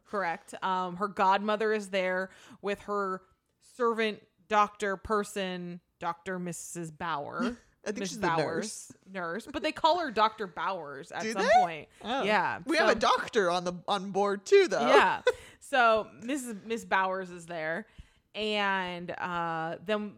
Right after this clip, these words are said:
Speaker 1: we find out that Salem-, or, yeah, Salome and Rosalie are also there. They were hired to do the entertaining,
Speaker 2: Mm-hmm,
Speaker 1: um,
Speaker 2: mm-hmm.
Speaker 1: at this party. Um, and then we find out that Lynette's,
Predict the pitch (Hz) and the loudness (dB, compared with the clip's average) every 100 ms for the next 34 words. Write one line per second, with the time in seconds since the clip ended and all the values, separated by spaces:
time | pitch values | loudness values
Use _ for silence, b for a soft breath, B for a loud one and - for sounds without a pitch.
0 | 185 214 202 - 185 180 185 185 175 170 | -16 -10 -8 -4 -2 -2 -4 -4 -4 -4
1 | - 202 175 180 170 - 185 170 170 - | -8 -4 -4 -4 -8 -6 -4 -4 -6 -12
2 | _ - 180 - - - 190 202 208 190 | _ -14 -12 -12 -12 -2 0 0 0 0
3 | 185 185 - - 170 170 170 170 175 190 | 0 -2 -6 -10 -8 -6 -6 -6 -4 -4
4 | 175 160 165 180 185 - 180 175 185 151 | -4 -10 -8 -6 -6 -4 -4 -4 -6 -4
5 | 151 165 202 208 208 190 B B - 240 | -4 -2 2 2 2 -2 B B -2 0
6 | 220 208 - - 185 196 180 170 165 - | 0 -2 -6 -12 -10 -8 -6 -8 -10 -10
7 | 151 131 110 185 170 175 180 156 156 156 | -12 -12 -10 -8 -8 -8 -4 -4 -4 -6
8 | - 156 214 165 - 156 156 - 240 - | -6 -8 -8 -14 -10 -10 -10 -10 -14 -14
9 | b b b b 185 190 180 175 175 180 | b b b b -4 -2 0 -2 -4 -10
10 | - 233 311 440 392 311 359 349 - 208 | -8 -6 0 0 0 -2 -2 -4 -6 -8
11 | 233 240 226 - | -6 -2 -4 -6